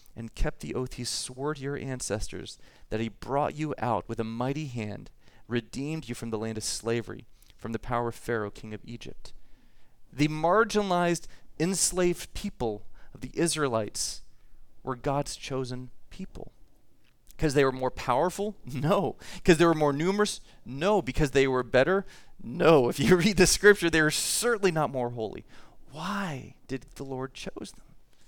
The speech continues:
The Lord chose them because he loved them. He made a promise and he's gonna keep it. And that gets to be realized for us. The Bible pays special heed to Miriam the prophetess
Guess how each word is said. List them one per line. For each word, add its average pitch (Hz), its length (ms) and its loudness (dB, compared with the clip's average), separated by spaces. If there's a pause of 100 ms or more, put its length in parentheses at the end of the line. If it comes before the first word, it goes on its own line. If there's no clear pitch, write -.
(260)
The - 160 -20
Lord 180 160 -10
chose - 280 -6
them 147 100 -10
because - 180 -8
he 117 80 -10
loved 110 500 -10
them. 104 220 -16 (640)
He 117 80 -12
made 135 180 -4
a 151 40 -8
promise 139 540 -8
and 117 60 -12
he's - 80 -12
gonna 117 140 -10
keep - 240 -14
it. 117 60 -6
And 123 100 -6
that 170 220 2 (220)
gets - 160 -4
to - 60 -8
be 135 120 -2
realized 139 560 0 (260)
for - 380 -4
us. - 480 0 (600)
The 147 60 -2
Bible 175 380 8
pays 160 240 2
special 175 380 4
heed 170 260 -2
to 143 80 0
Miriam 156 480 2
the 127 80 -2
prophetess - 800 -2